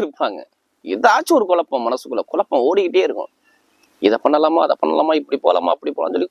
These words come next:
குழப்பம் இருந்துகிட்டே இருக்கும். அதாங்க விருச்சகம். ஆனா எந்த ஒரு விஷயம் இருந்தாலும் சரி,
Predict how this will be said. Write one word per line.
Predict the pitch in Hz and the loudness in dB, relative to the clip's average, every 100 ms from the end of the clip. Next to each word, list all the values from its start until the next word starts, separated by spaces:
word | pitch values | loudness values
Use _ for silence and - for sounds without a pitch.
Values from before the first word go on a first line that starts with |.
| - | -2
குழப்பம் | - 233 - 208 156 | 0 0 0 0 0
இருந்துகிட்டே | 180 175 160 147 | 0 -2 0 -2
இருக்கும். | 127 117 | 0 -2
அதாங்க | 139 143 143 | -2 -4 -8
விருச்சகம். | 123 - - 104 82 - - _ _ _ _ _ _ _ _ _ _ _ _ - | -10 -4 0 0 0 -8 -20 _ _ _ _ _ _ _ _ _ _ _ _ 2
ஆனா | 123 165 131 - - 110 135 | 4 4 0 -6 -4 2 4
எந்த | 190 226 208 | 4 4 4
ஒரு | 175 | 2
விஷயம் | 185 170 | 2 2
இருந்தாலும் | 151 151 | 2 -2
சரி, | 113 | -8